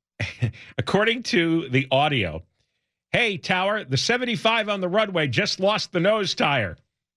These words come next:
And the pilot said, "Delta nine eighty-two, this is the aircraft looking at you. One of your nose tires just came off."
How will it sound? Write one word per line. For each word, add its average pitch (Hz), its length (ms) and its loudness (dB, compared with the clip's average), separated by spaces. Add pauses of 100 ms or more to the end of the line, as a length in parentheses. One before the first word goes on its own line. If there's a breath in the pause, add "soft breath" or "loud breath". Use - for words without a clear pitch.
(1160)
And 147 600 -2 (300)
the 156 80 -4
pilot 180 360 0
said, 156 300 0
"Delta 247 380 0
nine 233 240 0
eighty-two, 208 560 0 (160)
this 262 220 0
is 220 120 -2
the 208 180 -2
aircraft 208 520 -2
looking 226 340 -2
at 147 160 0
you. 104 220 -2 (220 loud breath)
One 240 160 2
of 254 100 0
your 226 140 -2
nose 247 380 0
tires 156 360 0
just 156 260 0
came 139 220 2
off." 120 400 0